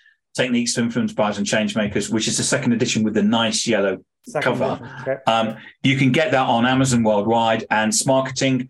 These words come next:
Speaker 1: How to Achieve Competitive Advantage Through Blended Sales and Marketing, again, is on Amazon worldwide. Um, and, uh, to find me, I'm Timothy or Tim Hughes on, on LinkedIn.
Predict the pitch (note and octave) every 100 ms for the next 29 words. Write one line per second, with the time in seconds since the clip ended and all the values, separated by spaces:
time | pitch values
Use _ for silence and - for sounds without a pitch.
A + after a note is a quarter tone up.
0 | _ _ - C3+ C3+ C#3 C3 - B2+ B2
1 | - F3+ F3 D#3 B2 B2+ B2 - - A2+
2 | A#2 A2 G#2 G#2+ G2+ G#2+ A2+ - A2+ -
3 | G#2 B2+ A#2+ G#2+ - G3+ C#3+ G#2 G2+ G2+
4 | F#2+ F2+ A#2+ B2 A#2+ A#2 - G#2+ _ _
5 | _ A2+ A#2 A#2 A#2+ - _ - - -
6 | B2 B2 A#2+ A#2 - B2 A#2 A#2 C3 D3+
7 | C#3 C3+ C3 A#2+ A#2 A#2 A#2 C3 B2 A#2+
8 | A2+ A2 A2 - _ - B2 G#2+ - A#2+
9 | A2+ A2+ A2 G#2+ - G#2+ G#2 G#2 G#2 G2+
10 | G2 G2 G2+ B2+ B2 A#2+